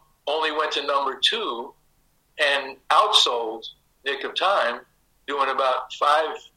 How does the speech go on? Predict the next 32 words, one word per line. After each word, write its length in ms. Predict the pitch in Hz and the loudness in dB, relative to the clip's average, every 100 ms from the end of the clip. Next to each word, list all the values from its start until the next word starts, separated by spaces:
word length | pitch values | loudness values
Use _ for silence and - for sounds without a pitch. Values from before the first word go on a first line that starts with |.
| - | -6
and 80 | |
a 40 | 117 | -2
half 240 | 127 104 | -2 -2
million 320 | 110 110 107 104 | -2 -2 -2 -4
records. 540 | 98 - - - - _ _ _ _ _ _ | -6 -6 -14 -12 -12 _ _ _ _ _ _
Now 100 | 120 | -4
you 140 | 131 139 143 | -2 0 2
ask 140 | 143 | 2
yourself, 340 | 139 - 135 - | 2 0 -2 -4
why? 360 | 135 180 117 104 - _ _ _ - | 2 4 4 0 -8 _ _ _ -8
It 80 | 156 | -2
all 180 | 190 | -2
depends 520 | 185 156 180 170 147 123 | -2 -4 -2 -2 -2 -2
what 180 | 156 156 | -2 2
else 260 | 156 156 | 2 2
is 140 | 143 - | 0 0
out 460 | 147 170 113 113 | 4 4 4 0
at 120 | 123 | -6
the 80 | 123 | -4
same 320 | 113 135 127 | -2 -2 -2
time. 360 | 120 170 175 120 - _ _ _ _ _ _ _ _ _ _ | -2 0 2 -2 -6 _ _ _ _ _ _ _ _ _ _
So 160 | - 131 | -6 -4
let's 280 | 143 147 - | -2 0 0
say 480 | 156 143 131 135 - _ _ _ _ _ _ _ _ _ _ | 0 -2 -2 -6 -14 _ _ _ _ _ _ _ _ _ _
Elton 340 | 135 135 143 123 | -2 0 0 0
John 340 | 143 156 139 | 4 4 4
or 80 | 123 | 2
somebody 540 | 143 120 117 113 117 | 0 0 0 -2 -2
has 240 | 127 117 113 | -2 -2 -2
an 100 | 117 | 0
album 320 | 117 120 107 | 2 2 2
out 280 | 110 110 113 | 2 2 0